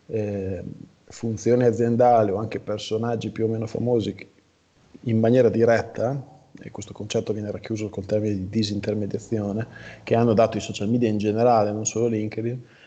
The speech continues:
però chiaramente su LinkedIn è molto più spinto perché lo, lo si può utilizzare e nasce come strumento aziendale, quindi per connettere persone a livello di business,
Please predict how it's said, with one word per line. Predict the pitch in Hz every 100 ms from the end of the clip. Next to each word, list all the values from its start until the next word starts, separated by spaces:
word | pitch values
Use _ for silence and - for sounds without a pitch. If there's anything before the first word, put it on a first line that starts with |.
| _
però | - 131
chiaramente | - 127 127 117 120 110
su | -
LinkedIn | 120 117 120 113 -
è | -
molto | 110 117 117
più | -
spinto | 127 104 107 110
perché | 107 - 95 101 - -
lo, | 113 - -
lo | 123 107
si | 110
può | 104 113
utilizzare | 98 110 120 107 101 101 107
e | 107
nasce | 110 101 104 -
come | 110 95 95
strumento | - 98 95 95 101 107
aziendale, | - 104 95 92 101 110 95 95
quindi | 95 104
per | 92 101
connettere | - 117 113 - 98
persone | 95 - - 110 113 110
a |
livello | 98 98
di | 95
business, | 95 107 98 101 -